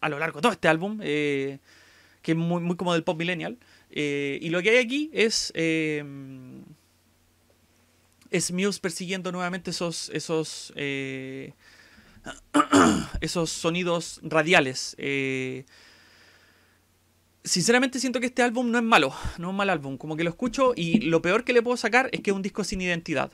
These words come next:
Porque es un disco sin identidad, pero no creo que sea horrible, no creo que sea un disco horrible. A mi parecer este álbum es mediocre, es, es el punto de la me-, mediocridad, es la definición de la mediocridad. Para mí este álbum sería un cuatro fuerte porque definitivamente es superior a, a,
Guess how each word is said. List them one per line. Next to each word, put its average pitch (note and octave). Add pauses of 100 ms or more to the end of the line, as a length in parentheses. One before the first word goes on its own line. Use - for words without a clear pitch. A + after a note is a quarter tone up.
Porque E3
es B3
un C4
disco C4
sin A#3
identidad, A3 (200)
pero D#3+
no D#3+
creo F3
que E3+
sea E3+
horrible, C#3+
no C3
creo D3+
que D3+
sea D3+
un D#3
disco D#3
horrible. C#3+
A C3
mi D3+
parecer F3+
este G#3
álbum G3
es -
mediocre, D#3 (120)
es, - (720)
es - (220)
el D#3+
punto C4+
de B3
la A#3
me-, A3+
mediocridad, F#3
es F3
la D#3+
definición E3
de G#3+
la G#3+
mediocridad. D#3+
Para E3+
mí D4
este B3
álbum A3+
sería G#3+
un G#3
cuatro A3
fuerte A3
porque E3+
definitivamente F3+
es A3+
superior G#3+
a, G3+
a, D3+